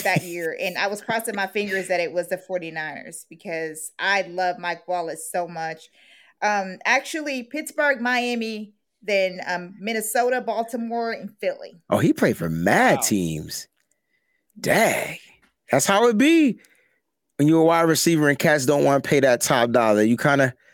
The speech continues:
Speaker 2: you kinda go get in where it fit in. And sometimes you find the right home, like Stefon Diggs found that home, and they, they paying him the bag for his third time. You know what I'm saying? So
Speaker 1: Yeah.
Speaker 2: sometimes
Speaker 1: He
Speaker 2: it
Speaker 1: was,
Speaker 2: works.
Speaker 1: he was traded to Minnesota
Speaker 2: He was traded to
Speaker 1: from,
Speaker 2: Mi-, that,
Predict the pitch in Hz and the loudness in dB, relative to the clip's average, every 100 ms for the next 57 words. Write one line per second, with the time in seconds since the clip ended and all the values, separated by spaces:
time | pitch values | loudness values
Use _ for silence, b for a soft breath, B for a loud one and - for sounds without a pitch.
0 | b b b 127 - 143 139 147 131 151 | b b b -4 2 2 4 2 4 4
1 | 151 147 143 - 185 185 156 131 - 175 | 6 4 4 4 4 4 4 2 2 2
2 | 233 247 240 220 220 208 214 214 208 202 | 4 4 4 4 4 4 4 4 4 4
3 | 165 202 175 117 113 139 131 143 139 143 | 4 4 4 4 4 2 2 2 2 4
4 | 160 117 - b b b _ _ - 120 | 4 2 -4 b b b _ _ -2 2
5 | 127 143 147 139 120 160 175 156 120 101 | 4 4 4 4 4 4 4 4 2 2
6 | 131 - - 107 - 123 147 147 151 127 | 0 0 0 0 2 2 2 2 2 4
7 | 180 175 131 139 135 - 156 156 190 202 | 4 2 2 0 2 2 2 2 2 4
8 | 170 135 135 147 139 156 147 - 123 113 | 4 2 2 2 2 2 2 2 4 4
9 | - b b b - 175 151 233 226 196 | 0 b b b -10 -6 0 4 4 4
10 | 185 247 - - - _ _ _ _ _ | 4 4 2 -2 -2 _ _ _ _ _
11 | 277 233 233 277 269 254 240 226 208 196 | -8 -8 -6 -2 -2 -2 -6 -8 -6 -8
12 | 196 160 - - _ _ _ _ 113 - | -6 -8 -8 -16 _ _ _ _ -2 4
13 | 131 113 107 104 113 | 4 4 2 2 0